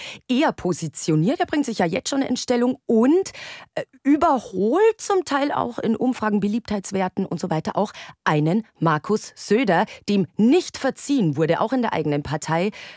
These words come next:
wie er sich damals im, ähm, Wahlkampf bei der Kanzlerkandidatur, ne, mit Armin Laschet verhalten hat.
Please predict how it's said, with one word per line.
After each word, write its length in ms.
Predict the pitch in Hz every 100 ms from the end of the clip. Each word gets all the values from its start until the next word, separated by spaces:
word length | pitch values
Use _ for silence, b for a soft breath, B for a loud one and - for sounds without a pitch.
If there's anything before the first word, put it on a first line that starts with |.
| B
wie 200 | 190 240
er 240 | 220 214 226
sich 220 | 240 -
damals 800 | 160 147 240 175 135 175 - -
im, 420 | - 262 247 240 233 B B B -
ähm, 340 | 214 208 196 -
Wahlkampf 800 | 190 190 214 220 - 190 185 -
bei 100 | 185
der 100 | 196
Kanzlerkandidatur, 1080 | 196 202 175 170 185 170 165 - - 175
ne, 180 | 165 190
mit 180 | 185 -
Armin 300 | 190 220 214
Laschet 460 | 170 185 - 190 - B
verhalten 540 | B - 156 170 -
hat. 60 | 151